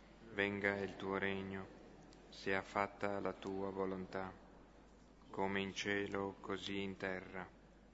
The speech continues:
Dacci oggi il nostro pane quotidiano. Rimetti a noi i nostri debiti, come noi li rimettiamo ai nostri debitori. E non abbandonarci nella tentazione,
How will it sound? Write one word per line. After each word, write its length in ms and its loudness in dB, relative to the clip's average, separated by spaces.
Dacci 520 2
oggi 420 2
il 220 -2
nostro 460 -2
pane 540 -2
quotidiano. 840 -2
Rimetti 680 2
a 100 2
noi 500 0
i 40 -2
nostri 500 -2
debiti, 640 -4
come 320 2
noi 420 4
li 100 0
rimettiamo 800 0
ai 140 -6
nostri 440 -6
debitori. 680 -6
E 80 -4
non 200 4
abbandonarci 1080 4
nella 460 -4
tentazione, 1160 -6